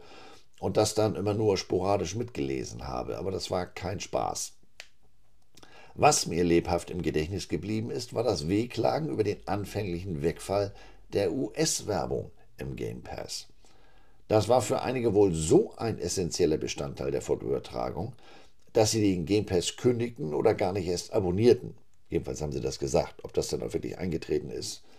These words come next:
man weiß es nicht. <clears throat> Aber ich hab's eben schon mal gesagt, nur um das nochmal zu verdeutlichen. Werbung für Produkte, die man in der beworbenen Form hierzulande gar nicht oder nur unter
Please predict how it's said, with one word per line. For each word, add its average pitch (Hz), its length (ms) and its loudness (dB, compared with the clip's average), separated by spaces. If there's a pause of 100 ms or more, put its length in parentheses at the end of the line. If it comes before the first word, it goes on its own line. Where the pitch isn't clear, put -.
(160)
man 95 120 -2
weiß 58 220 -6
es - 160 -12
nicht. - 200 -16 (640)
<clears throat> 117 680 4 (880)
Aber 104 300 2 (300)
ich 107 120 -6
hab's 110 160 -2
eben 117 180 2
schon 110 140 -2
mal 101 100 2
gesagt, 95 480 0
nur 113 180 0
um 101 100 -4
das 98 160 2
nochmal 90 260 0
zu 87 120 -4
verdeutlichen. 73 600 0 (300)
Werbung 160 540 6
für - 200 -2
Produkte, 104 680 4 (640)
die 123 100 4
man 113 180 2
in 95 140 0
der 87 80 6
beworbenen 120 680 2
Form 101 380 -2
hierzulande 92 760 0 (460)
gar 98 280 4
nicht 113 300 2
oder 92 220 2
nur 95 360 2
unter 85 460 2